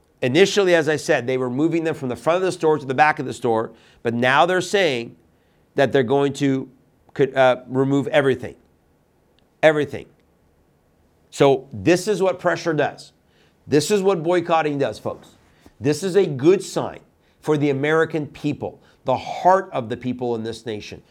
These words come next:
areas of revival, areas of awakening, areas of, of pushback. This is a good sign. As I said, I'm not putting hope in the, in the, in the government of this nation or even the structure of the nation,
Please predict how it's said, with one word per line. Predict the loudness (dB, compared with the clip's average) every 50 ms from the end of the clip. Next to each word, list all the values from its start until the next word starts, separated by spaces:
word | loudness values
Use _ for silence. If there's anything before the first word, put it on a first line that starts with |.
| _ _ _ _ _ -2
areas | 2 4 4 6 4 4 2 0 -4 -4 -4
of | -6 -4 -2
revival, | -2 -2 -2 2 2 2 2 0 -2 -4 -8 -10 -10 -6
areas | -4 0 2 2 2 2 0 0
of | -2 -2 -2
awakening, | -2 -4 -2 -4 -4 -4 -6 -8 -8 -8 -12 _ _ _ -6
areas | 0 2 2 4 4 2 0 -4 -4 -6
of, | -6 -6 -6 -6 -10 -10 -8
of | -8 -8 -8 -4
pushback. | -4 -4 -4 -4 -6 -8 -8 -8 -8 _ _ _ _ _ _ _ _ _ _
This | 0 0 0 0
is | -2 -2 0
a | 0
good | 0 0 -2 -2
sign. | -2 -4 -2 -2 -2 -2 -6 -10 _ _ _ _ _ _ _ _ _ _ 0 0
As | 0 2 2
I | 0 -2
said, | 0 0 0 0 0 0 -4 _ _ _ _ _ -6
I'm | -4 -2
not | -2 -2 -2 0
putting | -2 -2 -2 -4
hope | -6 -2 0 0 0 -2 -6
in | -8 -6 -4
the, | -4 -6 -6 -6 -8
in | -8 -6 -4
the, | -4 -6 -6
in | -8 -8
the | -8 -8
government | -6 0 0 2 2 2 0 -2 -4
of | -6 -6
this | -8 -10 -8 -10
nation | -10 -10 -10 -10 -10 -10 -10 -10 -14 _ _ -10
or | -10 -8
even | -4 -4 -4 -4 -4 -6
the | -8 -10
structure | -10 -8 -2 -2 -2 -2 -2 -4 -8 -6
of | -6 -6 -6
the | -6 -6
nation, | -6 -6 -10 -10 -10 -12 -16 -18